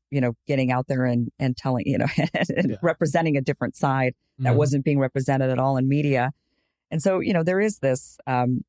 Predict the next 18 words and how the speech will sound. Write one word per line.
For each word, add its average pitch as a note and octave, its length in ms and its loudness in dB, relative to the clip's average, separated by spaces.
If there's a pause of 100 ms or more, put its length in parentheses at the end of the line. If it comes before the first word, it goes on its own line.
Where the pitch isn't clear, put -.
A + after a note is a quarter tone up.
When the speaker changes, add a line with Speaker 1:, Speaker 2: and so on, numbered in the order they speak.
(120)
Speaker 1:
there E3+ 140 2
are A#3 140 0
people - 340 -4
coming B2+ 300 -2
together B2 400 0
from - 180 -4
both B2+ 180 0
Speaker 2:
Mm-hmm. C3+ 40 -6
Speaker 1:
sides B2 300 -2
that C3 140 -4
are F3+ 280 0
truly, C3 640 -2 (640)
uh, B2+ 220 -2
wanting E3 360 0
to G3+ 60 0
have F3 120 0
the D#3+ 80 -2
conversation C#3+ 720 0